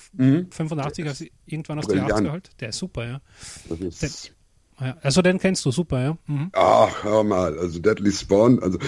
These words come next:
Speaker 1: der heißt ja, in, auf der deutschen Fassung hieß er ja Cosmo Killer, sie
Speaker 2: Ja.
Speaker 1: fressen
Speaker 2: Ja,
Speaker 1: alles.
Speaker 2: ja, genau, genau, ja.
Speaker 1: Welch ein brillanter Titel.
Speaker 2: Ja, ja, genau, ja. Das, ich finde auch, das ist ein super Titel, ja.
Speaker 1: Ja,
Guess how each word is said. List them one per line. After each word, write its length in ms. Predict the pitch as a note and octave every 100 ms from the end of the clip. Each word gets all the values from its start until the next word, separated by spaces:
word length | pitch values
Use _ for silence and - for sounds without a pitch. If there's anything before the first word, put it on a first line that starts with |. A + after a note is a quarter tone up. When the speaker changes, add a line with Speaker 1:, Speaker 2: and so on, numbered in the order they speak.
| D3+ G2+
Speaker 1:
der 100 | G2+
heißt 220 | C3 -
ja, 120 | G#2+
in, 220 | G#2 G#2+ -
auf 140 | -
der 100 | G#2
deutschen 380 | G2+ A2 B2+ C3
Fassung 260 | A#2+ B2+
hieß 140 | B2 B2
er 80 | F#2+
ja 100 | G2+
Cosmo 480 | - D#3+ - D3
Killer, 380 | D3 - D3 C3+
sie 80 | E3+
Speaker 2:
Ja. 60 | F3
Speaker 1:
fressen 340 | B2 B2+ A2+ -
Speaker 2:
Ja, 120 | G#3
Speaker 1:
alles. 120 | G3 F3
Speaker 2:
ja, 60 |
genau, 220 | E3 D#3 -
genau, 200 | D3 D3
ja. 140 | C3+ - D#3+
Speaker 1:
Welch 300 | D3 E3 D#3+
ein 260 | - C#3 D#3 _ _ - B2 A2
brillanter 720 | D3 D3+ C#3 G#3 G3+ E3 D#3+
Titel. 420 | D#3 D#3+ F2+ F2+ -
Speaker 2:
Ja, 440 | A3+ - A#3 G3+
ja, 360 | C#3 D3 B3 - -
genau, 340 | D3 C#3 B2+
ja. 200 | A#2+ B2+ - -
Das, 120 | C#3
ich 120 | C#3+
finde 220 | F3+ D3+
auch, 80 | D#3
das 200 | G#3 C#3+
ist 40 | C3+
ein 60 |
super 360 | - F3+ - D3
Titel, 320 | D3 C3 B2+
ja. 200 | B2+ E3 - A#2 F3 C#3
Speaker 1:
Ja, 180 | G2